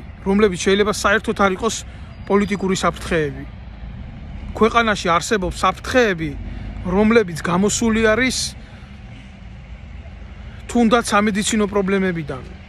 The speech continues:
უამრავი ქართველი განიცდის დღეს სიცოცხლის მოსპობის პრობლემას, იმიტომ რომ სახელმწიფო და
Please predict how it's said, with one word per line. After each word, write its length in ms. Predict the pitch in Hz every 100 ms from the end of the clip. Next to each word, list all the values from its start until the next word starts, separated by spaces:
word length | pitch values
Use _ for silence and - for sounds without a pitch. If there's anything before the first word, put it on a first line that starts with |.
| - - - - - -
უამრავი 560 | 180 214 226 220 202
ქართველი 540 | - 196 202 220 202 165
განიცდის 580 | 180 196 208 - 175 147
დღეს 260 | - 208 240 - - - - - - - - -
სიცოცხლის 800 | - 220 233 214 - 180 160 - - - - - - -
მოსპობის 520 | 190 - 220 175 175 - - -
პრობლემას, 480 | 202 196 220 226 -
იმიტომ 320 | 208 220 196
რომ 40 | -
სახელმწიფო 580 | 185 214 220 208 170 143 - - - - - - -
და 240 | 170